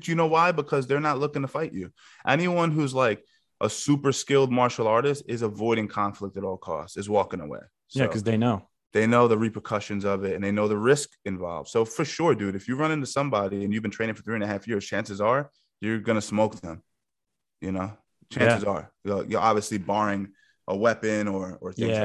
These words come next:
Speaker 1: like
Speaker 2: yeah,
Speaker 1: that.
Speaker 2: you never know.
Speaker 1: Yeah.
Speaker 2: And, and if you're not psycho, what, like, five years?
Speaker 1: Uh,
Speaker 2: Five,
Speaker 1: if you're
Speaker 2: five,
Speaker 1: not psycho,
Speaker 2: five,
Speaker 1: it
Speaker 2: eight
Speaker 1: could be,
Speaker 2: years?
Speaker 1: it could be, yeah, it could be five to ten years, you know, ten.
Speaker 2: Yeah.
Speaker 1: Sometimes it takes ten years, but listen, if ten years investing in yourself gives you that sort of confidence, it's worth it.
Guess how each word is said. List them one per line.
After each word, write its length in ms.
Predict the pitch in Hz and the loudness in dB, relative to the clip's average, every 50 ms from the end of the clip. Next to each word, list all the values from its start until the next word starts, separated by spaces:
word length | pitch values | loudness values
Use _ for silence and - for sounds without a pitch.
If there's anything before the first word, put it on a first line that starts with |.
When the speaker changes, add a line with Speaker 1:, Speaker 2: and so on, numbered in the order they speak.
| 104 101 | 2 0
Speaker 1:
like 80 | 98 | 0
Speaker 2:
yeah, 60 | 98 98 | -2 -2
Speaker 1:
that. 100 | 95 98 | -4 -4
Speaker 2:
you 60 | 104 | -4
never 240 | 107 104 101 101 101 | -4 -4 -4 -6 -6
know. 300 | 98 104 98 95 98 _ _ | -6 -6 -6 -8 -10 _ _
Speaker 1:
Yeah. 200 | - - 95 87 - | -10 -8 -4 2 4
Speaker 2:
And, 160 | 135 139 131 | 6 6 6
and 220 | 123 120 127 139 | 6 6 6 6
if 160 | 135 131 - - | 4 4 4 4
you're 100 | 135 127 | 4 6
not 180 | 127 127 127 | 6 4 4
psycho, 420 | - - 131 127 123 - 131 127 120 | 4 4 4 4 6 4 4 4 4
what, 240 | 110 104 90 - | 4 2 2 2
like, 140 | - 95 90 | -2 -4 -4
five 300 | - - 113 113 117 113 | 2 4 6 6 6 4
years? 460 | 117 120 120 120 120 123 - - - _ _ _ _ _ _ _ _ _ _ - | 2 0 0 0 -2 -4 -10 -16 -20 _ _ _ _ _ _ _ _ _ _ 6
Speaker 1:
Uh, 180 | 120 143 156 165 165 | 8 10 10 10 10
Speaker 2:
Five, 40 | 156 - | 8 6
Speaker 1:
if 60 | - | 4
you're 100 | 170 170 | 6 6
Speaker 2:
five, 100 | 170 175 | 8 8
Speaker 1:
not 120 | 180 180 180 | 6 4 2
psycho, 400 | - - - - 165 165 180 180 | -2 -10 -6 0 2 2 4 6
Speaker 2:
five, 200 | - 120 120 110 | 6 6 6 6
Speaker 1:
it 40 | 120 | 6
Speaker 2:
eight 40 | 123 | 4
Speaker 1:
could 60 | 123 123 | 4 4
be, 40 | |
Speaker 2:
years? 220 | 123 123 123 123 123 | 4 2 2 0 -2
Speaker 1:
it 160 | 170 165 - | -4 -6 -6
could 100 | 190 180 | -6 -6
be, 160 | 185 185 180 170 - | -4 -6 -6 -2 2
yeah, 100 | 214 190 | 4 4
it 80 | 139 127 - | 4 4 2
could 120 | 170 165 | -2 -4
be 80 | 170 165 | -4 -2
five 260 | - - 147 156 147 | 0 2 4 4 4
to 80 | 143 | 2
ten 300 | 139 143 - 143 131 127 | 0 0 0 0 0 0
years, 340 | 120 104 95 80 87 - - - | 0 -2 -2 -4 -6 -10 -8 -6
you 60 | 104 | -4
know, 140 | 104 104 104 | -2 -2 -2
ten. 240 | - 113 123 107 | -2 -2 -2 -2
Speaker 2:
Yeah. 20 | 98 | 0
Speaker 1:
Sometimes 420 | - 135 131 120 - 135 127 123 | -2 -2 -2 0 0 0 0 0
it 120 | 123 113 - | -2 -6 -4
takes 200 | 127 117 110 - | -4 -6 -6 -6
ten 280 | - - 117 113 110 | -6 -4 -4 -2 -2
years, 260 | 107 107 107 110 107 | 0 0 0 0 -2
but 320 | 104 - 101 101 - - - - _ _ _ - | 0 0 0 0 0 -2 -6 -18 _ _ _ 0
listen, 280 | 120 127 120 - 117 104 | 0 0 2 2 -2 -2
if 100 | 98 - | -2 -2
ten 220 | - 123 120 120 | -2 -2 -2 0
years 240 | 117 117 113 107 107 | 0 -2 -2 -2 -4
investing 400 | 101 101 107 104 104 - 104 101 | -4 -2 -2 -2 -2 -4 -6 -6
in 60 | 101 | -6
yourself 360 | 95 95 - 101 98 95 - | -6 -4 -2 -2 -2 -4 -4
gives 220 | - 101 101 98 101 | -8 -8 -8 -6 -4
you 60 | 101 | -4
that 140 | 98 101 101 | -4 -4 -4
sort 200 | - 107 98 92 | -4 -6 -6 -6
of 80 | - | -4
confidence, 500 | - 104 117 120 - - 92 92 92 - | -2 -2 -2 -2 -4 -10 -12 -14 -14 -16
it's 140 | - - - | -16 -10 -6
worth 240 | 101 98 95 - - | -6 -6 -6 -10 -16
it. 100 | - | -18